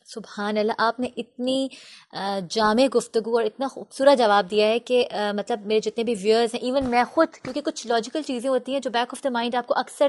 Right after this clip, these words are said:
تنگ کرتی ہیں، آپ کو clear نہیں ہوتی، وہ یقیناً ہم سب پہ بہت اچھی طرح سے واضح ہو گئی ہیں۔ کیا ایسے گناہ تھے یا کیا ایسی مجبوری تھی یا کیا ایسی، آ، جو ہے عمل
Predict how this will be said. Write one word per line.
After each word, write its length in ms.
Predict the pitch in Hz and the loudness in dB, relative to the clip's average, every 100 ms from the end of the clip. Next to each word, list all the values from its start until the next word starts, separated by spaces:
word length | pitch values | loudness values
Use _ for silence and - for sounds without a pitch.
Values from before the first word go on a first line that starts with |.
| - | 2
تنگ 180 | 240 226 | -4 -2
کرتی 300 | 226 214 226 | -6 -6 -6
ہیں، 60 | |
آپ 120 | 226 | -6
کو 60 | 240 | -6
clear 260 | 240 247 233 | -2 -2 0
نہیں 180 | 208 | -4
ہوتی، 260 | 190 175 262 - - - - | -6 -8 -12 -12 -20 -20 -6
وہ 60 | |
یقیناً 440 | 240 247 254 247 285 | 0 0 2 0 0
ہم 120 | 262 214 | -2 -4
سب 100 | 240 | -4
پہ 80 | 233 | -4
بہت 200 | 214 226 | -4 -4
اچھی 340 | 196 - - 254 | -6 -6 -4 -2
طرح 220 | 214 185 | -2 -4
سے 80 | 214 | -6
واضح 280 | 170 160 185 | -6 -8 -8
ہو 120 | 165 | -12
گئی 140 | - - | -12 -16
ہیں۔ 60 | - _ _ | -20 _ _
کیا 160 | 311 339 - | 0 0 0
ایسے 260 | 254 240 262 190 | -6 -2 -2 0
گناہ 280 | 220 233 262 | 0 0 -2
تھے 100 | 269 | -4
یا 160 | 277 269 262 | 0 0 0
کیا 180 | 294 330 | 0 2
ایسی 320 | 269 254 269 | 4 2 -2
مجبوری 440 | 240 208 214 247 | -4 -4 -4 -4
تھی 140 | 269 294 | -4 0
یا 160 | 311 294 | 0 0
کیا 200 | 294 311 349 - | 0 0 0 -6
ایسی، 420 | - 233 240 285 285 - - - | -6 -4 -2 -4 -4 -8 -20 -8
آ، 120 | 226 | -4
جو 140 | 226 254 | 0 0
ہے 40 | - | 2
عمل 260 | 247 285 | 4 4